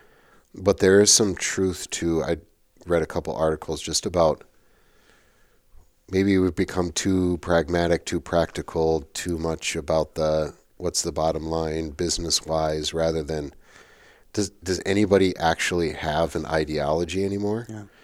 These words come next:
Speaker 1: And, and we, we, we, uh, we have rightfully said the ideologues are, are bad. That's a, I, I understand that. I would, I would like personally on domestic side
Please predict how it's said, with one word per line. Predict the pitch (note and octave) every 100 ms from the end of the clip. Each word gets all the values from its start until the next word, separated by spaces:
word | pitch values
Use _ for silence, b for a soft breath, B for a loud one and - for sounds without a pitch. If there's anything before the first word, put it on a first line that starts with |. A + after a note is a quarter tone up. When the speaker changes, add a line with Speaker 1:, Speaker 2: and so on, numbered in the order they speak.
| b _ -
Speaker 1:
And, | F#2 F2 -
and | F2+
we, | E2+ F2+ E2
we, | - F#2 D#2+
we, | F2+ F2+
uh, | F2 - _
we | - F#2
have | D#2
rightfully | E2 G#2+ A2 F2+ E2+
said | D2+ F2 D#2
the | D#2+
ideologues | D#2+ D2 E2 F2 D#2 D#2 D#2+ -
are, | C2 B1 B B B B
are | D#2 D2
bad. | D#2 D#2+ F2+ C#2+ D#2+ - -
That's | F#2 - E2
a, | - -
I, | E2 -
I | E2
understand | E2 - - D#2 D2+ E2
that. | F2+ F#2+
I | G2
would, | F#2 F#2 B B B
I | G#2+
would | B2+ G#2+
like | F2+ G#2 F#2 - - _ _
personally | - A#2 F#2+ F2+
on | D#2+ D#2 C#2+
domestic | D2+ F2+ A2 - -
side | - C2 C#2 C#2+ -